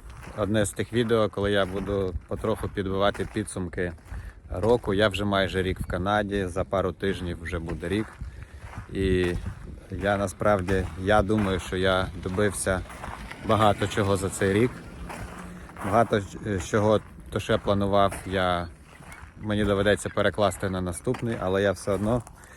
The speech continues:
щасливий, що... Ви в мене є, що мій канал розвивається. Дякую всім, хто підписується на мій канал. Сьогодні я хочу розказати,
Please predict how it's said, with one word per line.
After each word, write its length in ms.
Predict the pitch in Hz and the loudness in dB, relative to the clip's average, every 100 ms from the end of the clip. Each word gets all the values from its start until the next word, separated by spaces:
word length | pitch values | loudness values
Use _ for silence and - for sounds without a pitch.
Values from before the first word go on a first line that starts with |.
| - - | -16 -6
щасливий, 680 | 104 - 110 117 110 107 104 - - - - - | -4 -2 4 6 6 4 0 -12 -16 -14 -16 -14
що... 680 | - 101 92 92 92 87 87 85 - - - 98 | -4 0 2 4 2 2 -2 -6 -12 -12 -8 4
Ви 120 | 117 | 4
в 60 | |
мене 320 | 113 113 110 107 | 6 2 4 4
є, 220 | 107 104 | 4 4
що 220 | - 98 | 0 -2
мій 160 | 95 92 | -2 -2
канал 300 | 98 101 101 | 0 2 4
розвивається. 800 | 95 95 95 98 95 - 92 87 | 2 2 4 4 2 0 -2 0
Дякую 420 | 98 101 101 92 | 2 2 0 -2
всім, 280 | - 101 90 - | -4 -6 -6 -4
хто 100 | 95 | -6
підписується 840 | 90 - 110 107 104 98 - 98 | -6 0 2 2 2 0 -2 -2
на 100 | 95 | -2
мій 160 | 92 | -4
канал. 420 | 87 98 98 92 92 - - - - - - - - - | -4 -2 0 0 -2 -10 -16 -14 -12 -14 -14 -14 -6 -6
Сьогодні 360 | - 104 120 123 | -4 2 4 6
я 100 | 117 | 4
хочу 280 | 117 110 113 | 2 0 2
розказати, 720 | 107 - 107 113 - 104 98 | 0 2 4 4 4 0 0